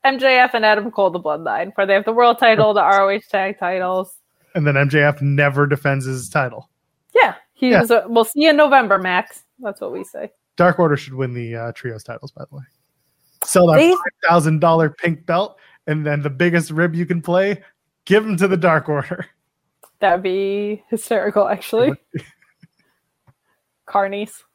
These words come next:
Speaker 1: I'll take it.
Speaker 2: Jeff Jarrett somewhere being like, <laughs> "I did it.
Speaker 1: <laughs>
Speaker 2: I did it. <laughs> T-,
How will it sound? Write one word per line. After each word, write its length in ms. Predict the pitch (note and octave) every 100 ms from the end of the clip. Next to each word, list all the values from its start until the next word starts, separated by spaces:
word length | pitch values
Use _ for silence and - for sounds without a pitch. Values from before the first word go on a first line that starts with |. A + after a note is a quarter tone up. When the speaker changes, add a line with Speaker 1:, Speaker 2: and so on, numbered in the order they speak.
| _ -
Speaker 1:
I'll 80 |
take 240 | G#3 G#3+ G3+
it. 180 | A3+ B3+ _ _ _ _ _ _ _ _ _ -
Speaker 2:
Jeff 260 | - F3 F3
Jarrett 360 | D#3+ E3+ D3
somewhere 320 | F3+ F3 F3
being 260 | E3+ F#3 F#3+
like, 240 | F#3+ F#3 - - -
<laughs> 180 | -
"I 540 | A3+ A3 G#3+ G3 E4+ G4+
did 200 | E4 -
it. 60 | -
Speaker 1:
<laughs> 800 | C#4 C4 A3 G3+ F#3+ A#3 B3 _
Speaker 2:
I 120 | G#3+
did 260 | G#3 B3 A#3
it. 200 | A3 G#3 A3 - _ _ A#3 A#3 F3
<laughs> 40 |
T-, 80 | -